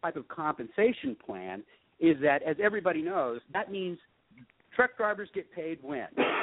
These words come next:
When their wheels are rolling. I had a deposition with a truck driver, and the defense lawyer asked him that question, and he said, "Well, when do you get paid?" And he gave the best answer I've ever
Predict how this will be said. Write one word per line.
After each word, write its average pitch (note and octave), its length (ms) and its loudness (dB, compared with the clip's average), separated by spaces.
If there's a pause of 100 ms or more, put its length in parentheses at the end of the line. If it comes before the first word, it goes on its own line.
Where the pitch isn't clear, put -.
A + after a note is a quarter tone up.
When C#3+ 140 4
their C3+ 220 0
wheels E3 380 -6 (100)
are C3 100 0
rolling. C3 420 2 (320)
I C3+ 100 0
had D#3 160 2
a C3 40 -6
deposition D3 600 -2
with B2+ 100 -2
a A#2 40 -6
truck D3 260 4
driver, C#3+ 440 2 (420)
and C3 160 2
the - 60 -2
defense D#3 400 2
lawyer C#3+ 200 -2
asked D3 260 0
him C#3+ 60 -8
that B2 140 -6
question, C#3 520 -4
and C3+ 140 -6
he D3 120 -2
said, E3+ 80 -2
"Well, E3 120 -2
when G3+ 160 -2
do F3+ 80 -6
you E3 80 -2
get D3+ 160 -4
paid?" D3 280 2
And B2+ 60 -6
he D3+ 60 -2
gave D3 240 2
the A#2 60 -8
best C#3+ 280 2
answer C#3 260 -4
I've A#2 120 -2
ever B2+ 200 2